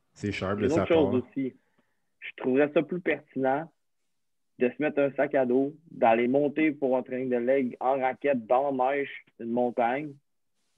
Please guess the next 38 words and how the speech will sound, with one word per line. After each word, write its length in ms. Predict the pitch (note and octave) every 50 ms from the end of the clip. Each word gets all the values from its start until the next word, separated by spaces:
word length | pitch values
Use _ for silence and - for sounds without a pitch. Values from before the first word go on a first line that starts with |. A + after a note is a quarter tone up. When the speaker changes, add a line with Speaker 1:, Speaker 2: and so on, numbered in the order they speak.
| _ _ _ _ _ _ _ _
Speaker 2:
que 120 | - D3 C#3
faire 160 | - - D#3
un 180 | D3 D3 C#3 C3+
leg 220 | C#3 C#3+ D3 D3
extension 540 | C3+ - - C3 B2 B2 A#2+ - C#3 C#3 D3+
avec 180 | D3 C3+ A#2 -
un, 120 | B2+ B2
un 280 | A#2+ - A#2 A#2+ A2+ A2+
bend 380 | G#2+ A2 A#2+ B2+ C3+ C#3+ C#3 A#2+ - _ _ _ _ _ _ -
en 120 | - B2+ B2
dessous 160 | - - D3+
de 80 | C#3+
ta 160 | - C#3+ B2+ B2
chaise, 300 | - - C3 C#3 D3+ C#3+ - -
que 60 | C3 - _ _ _ _ _ _ _ _ _ _ _ -
tout 100 | F3+ D#3+
ce 60 | -
que 80 | E3
tu 140 | D3+ D3+ D#3
risques, 180 | C3+ C#3+ E3 D#3+ -
c'est 60 | B2
que 80 | -
ça 100 | - C#3
te 100 | A#2+ -
refrise 320 | C3 - - - D3+ D3 C#3
dans 160 | B2 C3 B2+
le 60 | A#2 -
fond, 260 | - C3 C3+ C3 B2+
dans, 180 | A#2+ A#2 A2+
dans 140 | A2 A2 A2
le 80 | A2 G#2+
fond. 280 | - - A#2 B2+ C#3+ D#3 - - _ _ _ _ _ _ _ _ _ - - - - _ _ _ _ _ -
C'est 100 | C3+ B2
garanti 460 | A2+ D3+ D#3+ E3 D#3 D3+ C#3+ - E3
que 60 | -
c'est 100 | - C3
plus 100 | B2 C#3
pertinent 680 | C3 C#3 C3+ - - _ - B2+ C3 C3 C3+ C#3 C#3